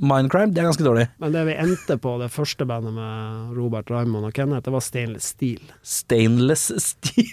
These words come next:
Speaker 2: Ja. Og så kom jo
Speaker 1: Det er
Speaker 2: da
Speaker 1: litt sånn, føler jeg, man har lest av et produkt, av en sånn
Speaker 2: Ja.
Speaker 1: kniv eller noe sånt.
Speaker 2: Ja, det var sånn vi fant det ut.
Speaker 1: Ja.
Speaker 2: Det sto bak på ei klokke.
Speaker 1: <laughs> Ja, ikke sant?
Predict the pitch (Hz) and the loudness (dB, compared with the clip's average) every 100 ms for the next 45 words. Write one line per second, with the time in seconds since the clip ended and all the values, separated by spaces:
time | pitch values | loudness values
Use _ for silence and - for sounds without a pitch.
0 | - - 247 285 - 226 - 143 180 165 | -4 -2 0 -2 -2 -14 -10 -2 0 0
1 | 175 156 139 131 190 208 202 190 170 131 | 0 2 2 2 4 4 4 4 4 4
2 | 147 147 165 175 151 120 139 110 107 - | 4 4 4 2 2 2 4 4 2 2
3 | 147 120 123 - 147 170 - 175 - 147 | 4 4 2 2 2 0 -2 0 4 4
4 | 147 185 185 135 175 175 170 170 202 - | 4 4 4 4 4 4 4 4 2 2
5 | 202 202 190 165 175 156 151 143 139 147 | 2 2 2 0 0 0 0 0 0 0
6 | 170 185 202 170 131 135 - 117 107 147 | 2 2 2 0 0 -2 -4 -6 -4 -6
7 | - _ - 101 - 120 180 196 165 185 | -6 _ -8 -4 -2 0 2 2 2 0
8 | - - - | 0 -4 -2